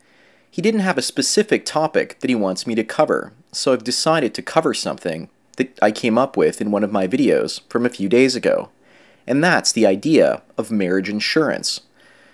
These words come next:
I know there are many men's rights activists out there that are just dying to get back into a relationship if there is such a thing as marriage insurance. Imagine if a man could be on the receiving end of a payout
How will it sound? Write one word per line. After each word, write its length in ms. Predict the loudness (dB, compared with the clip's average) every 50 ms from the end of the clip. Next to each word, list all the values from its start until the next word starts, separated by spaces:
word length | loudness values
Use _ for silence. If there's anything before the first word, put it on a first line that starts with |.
| _ _ _ _ 0
I 80 | 2
know 160 | 4 4 6 6
there 180 | 6 6 6
are 60 | 6
many 260 | 6 4 4 4 4 2
men's 300 | 4 4 2 2 0 2
rights 280 | 4 4 4 4 2
activists 540 | -2 -2 -2 -4 -4 -4 -4 -4 -2 2 0
out 160 | 0 0 0
there 300 | 0 0 0 0 -4 -8 _
that 100 | -4 -4
are 40 | -2
just 280 | 0 0 -4 -4 -4 0
dying 480 | 2 2 2 2 -2 -4 -6 -10 -14 -14 -8
to 100 | -8 -4
get 220 | 0 0 0 2
back 260 | 0 -2 -2 -2 -6
into 180 | -10 -8 -4 -2
a 60 | 0
relationship 720 | 2 4 4 4 4 2 -2 -4 -2 -2 -2 -2 -4 -6 -12 _ _ _ _ -8
if 120 | -8 0
there 160 | 2 2 4 4
is 80 | 2
such 260 | 2 0 0 0 0
a 60 | -4 -6
thing 440 | 0 2 2 2 2 0 -6 -12 _ -2
as 120 | -2 0 0
marriage 360 | 0 0 0 0 0 -2 -2
insurance. 640 | -4 -4 0 0 2 2 2 -2 -2 -6 -8 -8 -10 _ _ _ _ _ -20 _ _ _ -6
Imagine 380 | 0 2 2 2 2 0 -2
if 100 | -2 -2
a 60 | -2 -2
man 320 | 0 2 2 2 0 0
could 160 | -2 -6 -4
be 100 | -2 -2
on 140 | 0 0 -2
the 80 | -4 -6
receiving 520 | -4 -4 -4 -4 -2 -2 -2 -2 -4 -2
end 300 | -4 -4 -4 -6 -10 -18 _ _ _ -8
of 80 | -8
a 60 | -8
payout 600 | -8 -8 -6 -2 0 2 2 2 0 -2 -8 -12